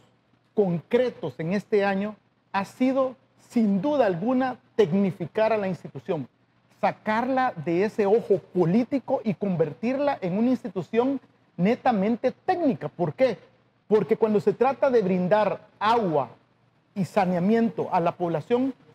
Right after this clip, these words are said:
no se tiene que ver tintes políticos, no se tiene que discriminar. Todos necesitamos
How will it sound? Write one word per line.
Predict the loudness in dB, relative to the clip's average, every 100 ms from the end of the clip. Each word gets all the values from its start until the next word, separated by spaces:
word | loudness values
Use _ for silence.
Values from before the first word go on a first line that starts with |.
| _ -2
no | -2
se | 0
tiene | 0 -2 0
que | 0
ver | 0
tintes | -2 -4 -2 -4
políticos, | -4 -4 -4 -6 -10 -8
no | -6
se | -6
tiene | -2 -2 -2
que | 0
discriminar. | -2 -2 -4 -2 -2 -2 -4 -10 _ _ _ _ 2
Todos | 4 4 2
necesitamos | 2 0 -2 -2 0 2 0 -2